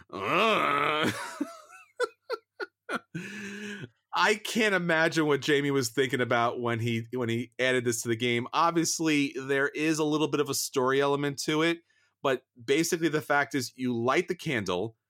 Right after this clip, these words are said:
you play that game,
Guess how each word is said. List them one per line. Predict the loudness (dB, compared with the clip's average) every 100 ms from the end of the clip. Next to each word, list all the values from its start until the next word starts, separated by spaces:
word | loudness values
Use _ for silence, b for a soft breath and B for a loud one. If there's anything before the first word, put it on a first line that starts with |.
| _ _ _
you | -4 -4
play | -8 -4 0 2 2 0 -4 -12
that | -10 -2 2 2 2 -2 _ _ _ _ _ -20 -20 -8
game, | 0 2 2 0 0 -2 -6